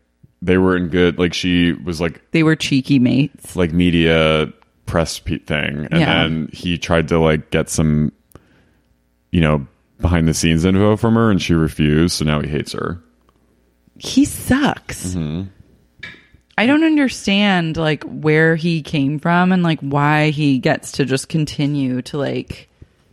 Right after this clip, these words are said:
Speaker 1: Wreak
Speaker 2: suck
Speaker 1: havoc?
Speaker 2: so hard.
Speaker 1: Well, he was, I mean,
Speaker 2: He
Speaker 1: when they
Speaker 2: really drags down my Daily Mail experience every time I have to see some sort of Piers Morgan hot take. It, like, truly irritates me to my very core.
Speaker 1: Well, I think they're,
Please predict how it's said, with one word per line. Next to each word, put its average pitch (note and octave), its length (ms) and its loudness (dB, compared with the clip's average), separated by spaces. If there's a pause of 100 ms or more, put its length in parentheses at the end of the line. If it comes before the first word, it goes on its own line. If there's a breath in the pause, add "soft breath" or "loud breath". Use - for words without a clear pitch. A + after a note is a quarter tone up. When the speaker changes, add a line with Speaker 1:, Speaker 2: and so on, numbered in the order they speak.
(380)
Speaker 1:
Wreak F2 100 0
Speaker 2:
suck C3 140 2
Speaker 1:
havoc? E2+ 360 2
Speaker 2:
so D3 380 0
hard. C#3+ 600 -8 (100)
Speaker 1:
Well, B2 120 4
he D3 160 4
was, D#3+ 300 2
I B2+ 60 2
mean, D3+ 100 4
Speaker 2:
He D3+ 40 4
Speaker 1:
when C#3+ 80 2
they D3 60 4
Speaker 2:
really A3 220 2
drags E3+ 500 0
down D3+ 320 0
my D3+ 280 -2
Daily D3 320 2
Mail C#3+ 240 2
experience C#3+ 720 2
every D3 280 0
time D#3 260 0
I D3+ 120 2
have D3+ 340 -2
to D3 80 -12
see D3+ 220 -14
some D3 260 -8
sort D#3 180 -8
of D3 120 -6
Piers C3+ 380 -6
Morgan C3+ 320 -2
hot C3+ 340 -4
take. C#3+ 380 -2
It, - 180 -2
like, C#3+ 260 -2 (300 soft breath)
truly D#3+ 460 2
irritates C#3 500 -2
me C3+ 180 0
to - 100 -10
my C3+ 160 -2
very B2+ 320 -4
core. - 480 -6
Speaker 1:
Well, B2+ 140 2
I - 20 0
think B2+ 160 0
they're, A#2+ 120 4